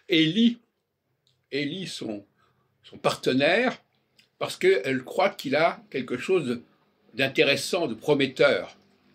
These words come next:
Bon, ça, c'est un fait. Donc, effectivement, l'homme dépend de la femme parce que la femme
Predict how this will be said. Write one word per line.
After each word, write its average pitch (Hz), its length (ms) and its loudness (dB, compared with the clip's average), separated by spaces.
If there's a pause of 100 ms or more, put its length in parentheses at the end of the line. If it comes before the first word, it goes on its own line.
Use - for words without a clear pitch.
(120)
Bon, - 80 -20 (460)
ça, 160 80 -6
c'est - 160 -8
un 131 60 -2
fait. - 380 -4 (1120)
Donc, 127 220 -6
effectivement, 165 440 -4
l'homme 160 240 4
dépend 143 380 2
de 120 60 0
la 110 100 0
femme 208 340 0
parce - 200 -6
que 143 220 0 (300)
la 120 120 0
femme 180 260 -2